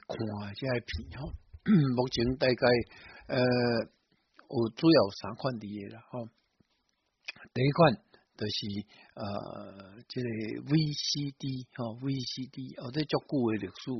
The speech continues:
啊，以前差不多拢是V C D啦，吼。啊，V C D的解析度较低，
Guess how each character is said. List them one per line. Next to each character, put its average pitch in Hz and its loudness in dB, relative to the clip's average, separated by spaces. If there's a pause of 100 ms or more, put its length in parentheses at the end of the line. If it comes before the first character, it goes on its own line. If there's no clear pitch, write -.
啊， 98 -12
以 160 -2
前 104 -6 (640)
差 - -10
不 127 -6
多 135 0
拢 131 -2
是 104 -6
V 113 -6
C 110 -8
D 110 -8
啦， 101 -10
吼。 117 -12 (1160)
啊 - 2
，V 175 6
C 165 -2
D 156 -4
的 135 6
解 107 -6
析 135 -6
度 127 -6
较 113 -8 (200)
低， 113 -4